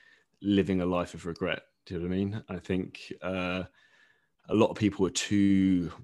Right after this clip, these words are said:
live too much in fear, and they need to step outside of the box. And life is about making yourself uncomfortable, because that's where things get exciting. And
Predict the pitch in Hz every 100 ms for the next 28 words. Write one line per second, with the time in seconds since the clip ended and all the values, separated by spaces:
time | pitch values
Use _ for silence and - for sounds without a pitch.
0 | _ _ 104 107 101 - 107 98 - 95
1 | 90 - 101 113 131 - - - - _
2 | 92 95 90 90 90 87 - _ _ _
3 | - 90 92 92 90 - 90 85 85 78
4 | - - - 95 101 82 - 98 90 87
5 | 98 110 - - 90 92 123 117 107 92
6 | 101 87 104 92 85 90 80 85 92 85
7 | - - 85 - - 92 90 - - _
8 | _ _ _ _ _ _ 104 - - -
9 | 101 87 87 82 101 87 85 - 110 107
10 | 104 123 123 131 - 95 90 87 87